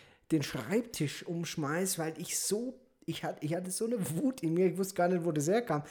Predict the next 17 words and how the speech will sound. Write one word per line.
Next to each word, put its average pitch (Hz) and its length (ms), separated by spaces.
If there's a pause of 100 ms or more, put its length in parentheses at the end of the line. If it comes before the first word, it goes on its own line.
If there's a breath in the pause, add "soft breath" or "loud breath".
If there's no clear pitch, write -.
(160 loud breath)
Ich - 80
sag, 156 180
„Benjamin, 170 380
ruhig 175 280
bleiben 120 300
jetzt. 117 240
Es, - 280 (840 loud breath)
das 160 120
bist 202 200
du 180 60
bis 233 220
hierher 202 280
gekommen, 196 420
wir 175 80
machen 156 260
eine - 80
andere 247 260